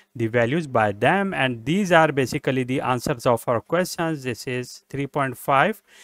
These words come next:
and this is here you have to calculate it, and then you will get the answer here.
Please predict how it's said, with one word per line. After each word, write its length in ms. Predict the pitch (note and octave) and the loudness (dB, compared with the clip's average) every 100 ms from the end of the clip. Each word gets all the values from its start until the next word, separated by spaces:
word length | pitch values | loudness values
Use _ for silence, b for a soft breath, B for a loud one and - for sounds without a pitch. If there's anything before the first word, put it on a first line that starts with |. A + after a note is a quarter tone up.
| B B | B B
and 280 | C#3+ C#3 B2+ | 0 2 2
this 180 | B2+ - | -2 -2
is 140 | C#3+ | -2
here 180 | A#2+ D#3 | 0 2
you 140 | D#3+ C3 | 2 2
have 180 | B2+ | 0
to 80 | - | -2
calculate 560 | - D3+ D#3+ F3 D3+ C3+ | -2 -2 0 0 0 2
it, 140 | D3 | 0
and 200 | C3 G#2 | -2 -4
then 180 | A2+ A2+ | -4 -2
you 100 | A2 | -4
will 120 | A2 | -4
get 260 | G#2+ G#2+ G#2 | -2 -2 -2
the 160 | E3 - - | -8 -8 -10
answer 360 | A2+ G2+ - A2 | -8 -8 -10 -12
here. 140 | - | -14